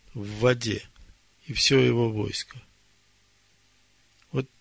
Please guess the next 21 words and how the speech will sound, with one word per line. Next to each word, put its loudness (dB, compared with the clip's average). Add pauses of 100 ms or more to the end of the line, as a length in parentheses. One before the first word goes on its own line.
если 0
человек 2 (360)
ищет -2
общения, -2
ищет -4 (140)
Божьей 0
истины, -4 (500)
то -4
Бог -2
ему -8
помогает, -2 (1160)
руководя 2 (420)
его 0
собственной -4 (400)
жизнью. -2 (1300)
Вот -4 (420)
для 2
того 0
и 2
дано -2
нам -6